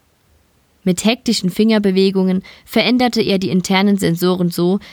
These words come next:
dass sie die entlaufenen Tiere aufspüren konnten. Der Computer benötigte einen Augenblick, um alle Decks des gigantischen Schiffes abzusuchen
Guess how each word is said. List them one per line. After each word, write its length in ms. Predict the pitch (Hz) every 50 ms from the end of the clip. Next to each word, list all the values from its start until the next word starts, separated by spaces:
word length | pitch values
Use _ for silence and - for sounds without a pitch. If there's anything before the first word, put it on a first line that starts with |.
| - - -
dass 160 | 208 202 -
sie 100 | 233 220
die 120 | 214 220
entlaufenen 640 | - - 196 196 185 175 185 214 208 220 214 190 180
Tiere 360 | - - 202 202 196 196 -
aufspüren 560 | - 190 196 - - - - 160 160 160 160 160
konnten. 480 | - 165 160 175 165 - - 170 170 - _ _ _ _ _ _ _ _ _ _ _ _ _ _ _ _ _ _ _ _ _ -
Der 100 | 180 175
Computer 460 | - 170 170 165 - 196 208 - 214
benötigte 640 | 196 - 175 175 180 190 208 214 214 190 - - -
einen 240 | - 165 175 165 -
Augenblick, 560 | 95 160 180 190 196 196 190 202 202 202 -
um 160 | - 180 175
alle 220 | - - 202 214 208
Decks 340 | - 180 196 - - -
des 180 | - 170 - -
gigantischen 680 | - 185 175 - 175 180 214 208 - 190 170 - 175 170
Schiffes 360 | - - 185 175 - 185 -
abzusuchen 760 | - - - - - 185 170 165 180 175 175 175 196 202